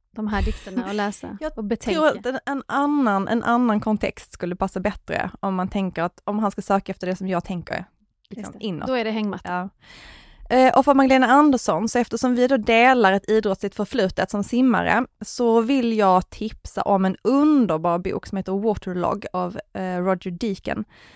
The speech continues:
Speaker 2: Eh, det handlar om en man som simmade sig igenom Storbritannien och dess vattendrag.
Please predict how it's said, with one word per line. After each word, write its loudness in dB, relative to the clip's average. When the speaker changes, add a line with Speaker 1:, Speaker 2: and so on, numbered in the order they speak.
Speaker 2:
Eh, 0
det 0
handlar 4
om 4
en 2
man 2
som -2
simmade 2
sig 0
igenom 0
Storbritannien -6
och -16
dess -14
vattendrag. -4